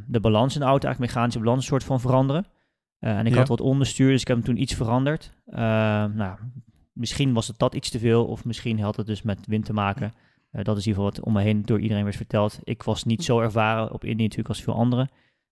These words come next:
Speaker 1: Ehm, maar t-, ja, dan, eh, moet je maar de experts geloven, hè, wat dat betreft. Maar
Speaker 2: Ja,
Speaker 1: het was een,
Speaker 2: ja,
Speaker 1: eh,
Speaker 2: precies.
Speaker 1: om terug te komen op het begin van je vraag, het was een vet, een vet,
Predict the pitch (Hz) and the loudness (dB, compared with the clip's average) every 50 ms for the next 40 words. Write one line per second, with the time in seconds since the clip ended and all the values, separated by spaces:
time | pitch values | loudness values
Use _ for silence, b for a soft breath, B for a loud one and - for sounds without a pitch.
0 | _ - - 113 107 104 107 104 101 104 107 101 - - - 98 98 95 90 - | _ -6 -4 -2 0 0 0 0 0 -2 -2 -4 -6 -8 -10 -10 -8 -8 -8 -6
1 | 110 104 98 98 98 101 113 113 - 120 107 104 101 107 - - - 113 110 104 | -6 -4 -4 -4 -2 -2 -2 -2 0 0 0 0 0 0 -2 -2 -2 -2 -2 0
2 | - - 131 143 127 107 120 127 175 143 110 - 104 98 98 - 107 95 92 - | 0 0 2 2 2 2 0 -2 -4 -4 -4 -4 -4 -4 -4 -6 -8 -8 -10 -12
3 | - _ _ _ _ - 190 - - - 190 185 - 185 185 180 175 170 170 165 | -16 _ _ _ _ 0 4 6 6 8 8 6 6 6 6 6 6 6 6 6
4 | 165 - 147 156 - - 185 175 - - 185 175 180 170 131 127 - 180 196 190 | 6 4 4 2 2 2 2 2 4 4 4 4 4 4 4 4 4 4 4 4
5 | 180 202 202 185 - 185 180 185 165 - 165 - 156 - - 170 165 156 - 151 | 4 4 4 4 4 4 4 4 4 2 2 2 2 2 4 4 2 2 2 0
6 | 143 135 131 160 160 | 0 2 2 2 2